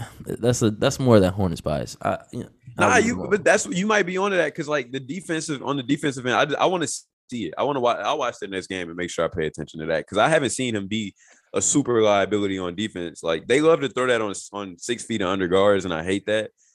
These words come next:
Speaker 2: because they just love to say that you, like, we're defensive liabilities 'cause we're short, but that's stupid.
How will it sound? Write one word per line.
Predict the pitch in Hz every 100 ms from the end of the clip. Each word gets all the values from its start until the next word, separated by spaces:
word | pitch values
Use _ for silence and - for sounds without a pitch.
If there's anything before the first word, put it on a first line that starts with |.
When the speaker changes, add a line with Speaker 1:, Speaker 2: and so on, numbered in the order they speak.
| -
Speaker 2:
because | 101 117
they | 98 117
just | 117
love | 110 113
to | 104
say | 107 107
that | 98
you, | 95 101 98 -
like, | 92 90 87
we're | 98
defensive | 95 95 98 110 98
liabilities | 98 95 95 98 90
'cause | 98
we're | 85
short, | 82 - 98 78
but | 90
that's | 117
stupid. | - - 165 123 71